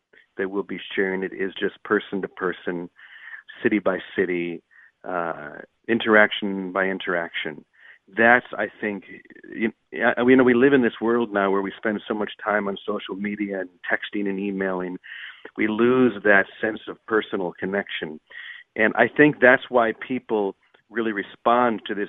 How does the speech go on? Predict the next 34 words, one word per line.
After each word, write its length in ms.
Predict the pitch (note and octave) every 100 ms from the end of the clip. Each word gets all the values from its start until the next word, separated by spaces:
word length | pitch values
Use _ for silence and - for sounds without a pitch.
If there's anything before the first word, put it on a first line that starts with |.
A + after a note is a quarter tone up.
| -
musical 640 | G#2 C#3+ B2 G#2 - F2
is 120 | F2+
when 280 | F2+ G2+ F#2+
I, 320 | - G#2 A#2+
in 260 | A#2 G2+ G2+
the 80 | G2
role 540 | G2 G#2+ B2 A#2 F#2+
of 100 | F#2+ -
Saint 160 | F#2+ F2 -
Francis, 480 | G#2 B2 - F2+ - - - - -
are 180 | - G2
right 220 | G2+ A#2+ -
there 160 | A2+
in 80 | G2 - -
front 160 | A#2+
of 120 | A#2+
them, 180 | G2 F2 -
touching 380 | B2 B2 - G2+
them 120 | F#2 F2
and 80 | F#2
looking 320 | G#2+ - G#2
into 180 | F#2+ F#2
their 180 | F2 F2+
eyes. 320 | A2+ A#2 F#2 F2
They 120 | G2 - -
feel 280 | B2 D3+ G#2+
what 160 | G2+
they're 140 | G2+ F2
missing. 560 | F2+ D3+ - C3 E2+ F2
They 120 | F2 -
feel 240 | A#2 C#3+ A2+
what 160 | G#2
they're 120 | G2 F#2+
longing 580 | E2+ G2+ C#3 D3+ G2+